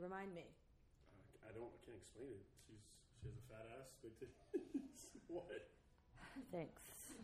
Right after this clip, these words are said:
Speaker 2: Great porn star.
Speaker 1: Well, people are still searching her, so I guess she's not that old. Um, more searches that are one, two, and three in this world last
Speaker 2: Cool.
Speaker 1: year. Big booty Latina.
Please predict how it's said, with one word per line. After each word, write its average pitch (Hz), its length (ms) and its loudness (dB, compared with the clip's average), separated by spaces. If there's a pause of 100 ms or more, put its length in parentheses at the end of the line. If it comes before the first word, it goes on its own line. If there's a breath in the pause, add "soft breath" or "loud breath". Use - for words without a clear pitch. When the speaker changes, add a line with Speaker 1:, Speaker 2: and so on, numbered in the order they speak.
(140)
Speaker 2:
Great 147 220 6
porn 139 240 6
star. 127 100 0 (540 soft breath)
Speaker 1:
Well, 190 120 12
people 214 240 8
are 202 80 12
still 185 200 10
searching 170 400 8
her, 143 320 4
so 147 80 6
I 139 80 4
guess 151 240 4
she's 143 180 -2 (640)
not 143 200 0
that 156 180 6 (100)
old. 135 120 -2 (360 soft breath)
Um, 175 400 12
more 220 600 12
searches 175 500 10 (560)
that 165 320 12
are 165 180 12
one, 165 460 10
two, 170 140 6
and 175 180 8
three 214 340 12
in 208 120 12
this 202 160 8 (400)
world 196 500 12 (320)
last 190 320 12
Speaker 2:
Cool. 214 80 10
Speaker 1:
year. 185 240 12 (580 soft breath)
Big 190 280 12
booty 202 260 12
Latina. 180 640 12